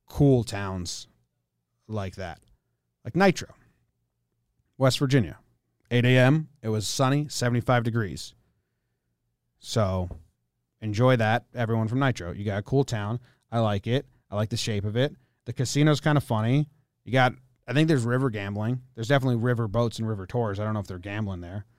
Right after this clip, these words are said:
Um, I don't know how much I'd wanna visit Nitro. It doesn't seem like that cool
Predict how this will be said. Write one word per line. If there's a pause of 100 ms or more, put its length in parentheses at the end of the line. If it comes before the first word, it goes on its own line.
(840)
Um, (340)
I
don't
know
how
much
I'd
wanna
visit
Nitro.
It
doesn't
seem
like
that
cool